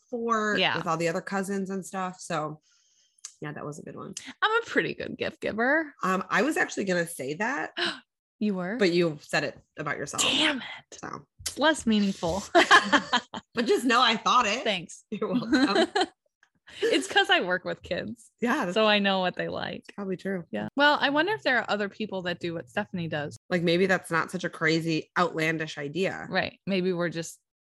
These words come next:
Speaker 2: new parents that don't,
Speaker 1: Right.
Speaker 2: don't
Speaker 1: Like,
Speaker 2: know
Speaker 1: this
Speaker 2: all the
Speaker 1: is
Speaker 2: ins and the outs and the behind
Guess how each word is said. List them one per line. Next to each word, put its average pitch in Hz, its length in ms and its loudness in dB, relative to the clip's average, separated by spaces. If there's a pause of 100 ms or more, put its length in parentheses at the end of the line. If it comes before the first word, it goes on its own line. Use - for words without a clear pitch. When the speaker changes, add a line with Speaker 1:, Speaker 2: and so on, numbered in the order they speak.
(140)
Speaker 2:
new 175 180 -4
parents 165 460 -2
that 156 180 -6
don't, 151 280 -4 (480)
Speaker 1:
Right. 151 320 -8 (320)
Speaker 2:
don't 175 80 2
Speaker 1:
Like, 170 80 2
Speaker 2:
know 170 100 2
Speaker 1:
this 185 80 6
Speaker 2:
all 185 160 6
the 185 160 4
Speaker 1:
is 180 40 2
Speaker 2:
ins 175 160 -2
and 170 100 -4
the 165 80 -2
outs 185 260 0
and 160 80 -6
the 143 40 -8
behind 170 360 -2